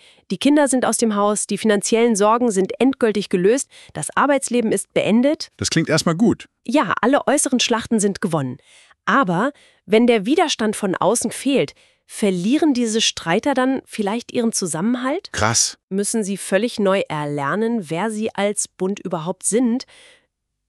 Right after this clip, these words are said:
Speaker 1: wenn es da draußen nichts mehr zu bekämpfen gibt?
Speaker 2: Wow. Das ist eine tiefgründige Frage.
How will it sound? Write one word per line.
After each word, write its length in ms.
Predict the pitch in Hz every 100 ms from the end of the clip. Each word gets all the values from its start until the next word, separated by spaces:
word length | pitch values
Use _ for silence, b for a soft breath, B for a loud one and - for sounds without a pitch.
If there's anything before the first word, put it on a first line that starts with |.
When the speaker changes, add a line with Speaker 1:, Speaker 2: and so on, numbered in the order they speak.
| -
Speaker 1:
wenn 160 | 185
es 100 | 185
da 80 | 196
draußen 360 | 180 202 - 202
nichts 260 | 220 -
mehr 120 | 202
zu 100 | -
bekämpfen 480 | 180 - 214 226 165
gibt? 400 | 143 139 - -
Speaker 2:
Wow. 280 | - 262 214 - _ _ _ _ b b b -
Das 160 | 90
ist 120 | 123
eine 220 | 117 107 90
tiefgründige 580 | 170 185 139 139 120
Frage. 500 | 107 110 113 95 62